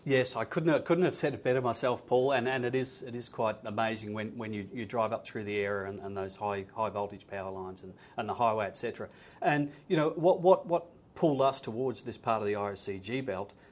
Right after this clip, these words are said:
and particularly I O C G belt in general, is that you're at, uh, at low altitude,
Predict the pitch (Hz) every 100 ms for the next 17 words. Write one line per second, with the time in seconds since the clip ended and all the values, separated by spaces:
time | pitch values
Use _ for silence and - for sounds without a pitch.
0 | - 98 95 - 110 104 101 - 98 104
1 | 101 101 101 95 127 147 98 90 101 95
2 | 104 101 101 92 - 101 92 101 98 107
3 | 101 98 135 117 - 95 113